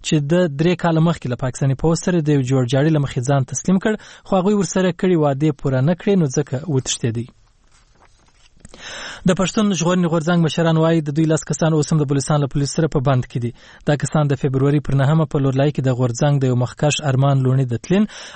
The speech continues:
او د خپل مشر منظور پښتین د راخوشي کولو لپاره په جلسه کې د برخې اخیستو وروسته نیول سوي ول. په بلوچستان کې د پی ټی ایم یوې مشرې وړانګې لوڼي پر مشال راډیو ته وویل چې د غورځنګ غړي تر آیین لاندې خپل حقونه غواړي،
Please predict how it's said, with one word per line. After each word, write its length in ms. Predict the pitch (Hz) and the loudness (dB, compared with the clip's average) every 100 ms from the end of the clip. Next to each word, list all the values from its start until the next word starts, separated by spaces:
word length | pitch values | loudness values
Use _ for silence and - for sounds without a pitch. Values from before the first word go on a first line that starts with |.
| - | -2
او 40 | 170 | 0
د 140 | 185 - | 0 0
خپل 180 | 202 196 | 0 0
مشر 240 | - 180 | 0 0
منظور 220 | 170 165 | 2 0
پښتین 260 | 160 - 180 | -2 0 0
د 100 | 156 | 2
راخوشي 280 | 131 147 - | -2 -4 0
کولو 140 | 170 147 | 0 2
لپاره 300 | - 143 139 | 0 -2 0
په 120 | 127 | -2
جلسه 240 | 135 - 165 | -2 0 0
کې 100 | 156 | 2
د 80 | 143 | 0
برخې 180 | 139 143 | 0 -2
اخیستو 300 | 131 - 135 | -4 -2 0
وروسته 260 | 131 - | 0 0
نیول 160 | 135 131 - | 2 2 0
سوي 100 | 123 | 0
ول. 160 | 113 113 - - - - - | 0 -4 -14 -20 -18 -12 0
په 60 | |
بلوچستان 280 | 202 202 208 196 | 2 2 0 0
کې 60 | |
د 80 | 180 | 0
پی 80 | 185 170 | 0 2
ټی 60 | 175 | 2
ایم 80 | 170 | 2
یوې 140 | 160 160 | 2 2
مشرې 240 | 160 - | 0 0
وړانګې 320 | 151 151 151 143 | 0 2 2 0
لوڼي 180 | 143 147 156 | 0 0 0
پر 60 | 143 | 0
مشال 260 | 135 185 135 | 0 0 0
راډیو 180 | 135 135 | 0 0
ته 40 | 147 | 0
وویل 200 | 151 - | 0 0
چې 60 | |
د 60 | 139 131 | -2 0
غورځنګ 320 | 127 135 139 127 | 0 0 0 2
غړي 160 | 156 165 | 0 0
تر 60 | - 139 | -2 0
آیین 180 | 139 143 135 | 2 2 2
لاندې 240 | 156 139 | 0 0
خپل 220 | - 120 | -4 -4
حقونه 240 | 127 - 185 | -2 0 0
غواړي، 220 | 196 208 | 2 0